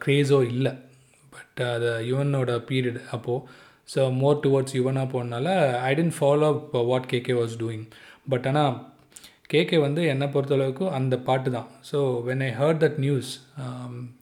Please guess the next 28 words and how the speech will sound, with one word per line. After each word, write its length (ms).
கே 160
கே 120
passed 340
away 400
while 160
performing 460
in 120
a 80
concert 720
in, 180
um, 300
கொல்கத்தா 480
அப்படிங்கும்போது, 680
I 180
was 40
little 420
sad. 280
I 40
mean, 380
so 420
நல்ல 640
ஒரு, 340
he 20
was 200
not 260
too 120
old 300
அப்போ 480